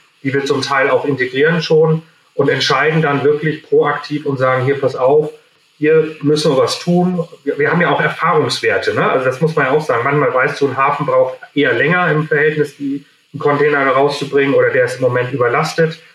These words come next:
Ähm, und dann fangen wir eben an, im Hintergrund mit den, mit den verfügbaren Daten und Informationen dann die Steuerung, in die Steuerung einzugreifen und das umzubuchen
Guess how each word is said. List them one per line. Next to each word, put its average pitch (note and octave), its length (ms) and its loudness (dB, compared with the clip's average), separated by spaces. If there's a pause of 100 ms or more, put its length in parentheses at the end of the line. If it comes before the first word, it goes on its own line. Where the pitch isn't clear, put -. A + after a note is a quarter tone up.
(400)
Ähm, C3 280 0
und B2+ 120 -2
dann C#3 180 0
fangen D3+ 300 0
wir D3 80 0
eben C#3 260 0
an, C3 160 0
im C#3+ 80 2
Hintergrund C#3 720 0 (320)
mit C3 160 -2
den, C3 280 -2
mit B2+ 160 0
den B2+ 140 -4
verfügbaren B2+ 560 0
Daten C3 320 0
und A#2 80 -2
Informationen B2+ 720 -2
dann B2 200 -2
die A#2+ 60 -12
Steuerung, A#2+ 540 2
in A#2+ 60 -14
die A#2+ 80 -10
Steuerung A#2+ 380 2
einzugreifen A#2+ 680 -4
und A#2+ 100 -6
das A#2 140 -2
umzubuchen G#2+ 720 -6